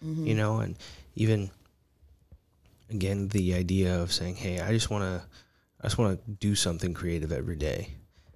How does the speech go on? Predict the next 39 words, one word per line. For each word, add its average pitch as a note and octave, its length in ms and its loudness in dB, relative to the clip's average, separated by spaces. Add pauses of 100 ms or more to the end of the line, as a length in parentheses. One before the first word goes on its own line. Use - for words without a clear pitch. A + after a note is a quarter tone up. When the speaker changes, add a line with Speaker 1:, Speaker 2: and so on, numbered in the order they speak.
(160)
Speaker 2:
As G2 100 -2
simple F#2 440 4
as F2 420 -4
Speaker 1:
Yeah. D#3+ 360 0
Speaker 2:
drawing G2+ 300 4
a G#2+ 60 6
quick - 280 4
little A2+ 140 8
picture F#2 500 4
or C2+ 240 2
writing F#2+ 400 2
a F2 200 4 (460)
short - 360 2
poem F#2 460 2
or E2 260 -2 (580)
a - 60 -6
little E2+ 220 4
paragraph F2+ 560 10
of F2+ 100 -2
something E2+ 500 -2 (460)
has F#2 120 0
been, F2+ 440 0 (440)
it's - 180 -8
just A2 180 4
been G#2+ 120 8
a G#2 40 8
good G2 160 8
reminder F#2+ 400 6
to F2 120 2
just E2+ 220 2
stay F2 200 2
focused, F2+ 560 0 (1200)
but G2+ 100 6
also G#2+ 180 2
to G#2+ 60 8
have G2+ 120 6
fun G#2 280 0 (100)
and G#2 120 -2
not F#2+ 220 2